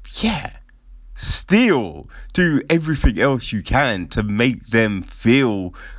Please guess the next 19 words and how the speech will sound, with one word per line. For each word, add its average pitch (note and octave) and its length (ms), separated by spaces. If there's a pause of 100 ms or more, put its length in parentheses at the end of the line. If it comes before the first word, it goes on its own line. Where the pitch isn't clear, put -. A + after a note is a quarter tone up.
(120)
comfortable G#2 760
and D#2+ 100
happy. - 760 (1040)
So, A#2 460 (120)
you D3 120
know C#3+ 120
what D3 80
I D3+ 40
mean? C#3 220
I-, C#3 180
if C3+ 200
a C3 60
kid G#2 320
wants F#2+ 340
to A2+ 60
dress B2 320
up, - 260 (460)
who E3 160
cares? D2 480